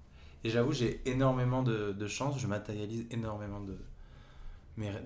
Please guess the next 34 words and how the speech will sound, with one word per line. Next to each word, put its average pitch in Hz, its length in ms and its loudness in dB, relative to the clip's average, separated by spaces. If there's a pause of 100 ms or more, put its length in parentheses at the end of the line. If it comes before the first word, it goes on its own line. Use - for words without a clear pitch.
mes 104 160 -2
rêves, 110 340 0
les 95 120 0
plus - 180 -10
petits, 113 380 -2
et 117 40 2
ceux 117 140 -4
que, 104 260 -4
ceux - 160 -6
que - 60 -6
je - 80 -6
partage - 320 -4
aux 98 60 0
gens, 113 200 0
mais 101 120 -2
ceux 101 200 -2
de 98 120 -2
mon, 92 380 -4
ma 90 120 -6
vie 92 160 -4
intime 113 400 -4
aussi. - 240 -10 (680)
Et 104 60 0
j'écris 107 340 0
tous 127 140 -2
les 113 80 2
matins, 113 480 2
euh, 95 220 0 (800)
comme 107 240 -2
depuis 98 240 -2
quelques 107 320 -2
années 104 200 -2
maintenant, 107 380 -2
euh, 95 60 -2